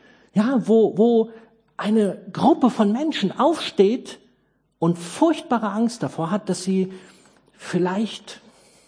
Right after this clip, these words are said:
Zwangsimpfung erleben, dass man ihnen die Grundrechte und Freiheit wegnimmt. Hoffnungslosigkeit macht sich breit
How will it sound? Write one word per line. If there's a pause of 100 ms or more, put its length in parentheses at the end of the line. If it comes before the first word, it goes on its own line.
(140)
Zwangsimpfung
erleben,
dass
man
ihnen
die (500)
Grundrechte
und
Freiheit (220)
wegnimmt. (2250)
Hoffnungslosigkeit (720)
macht
sich
breit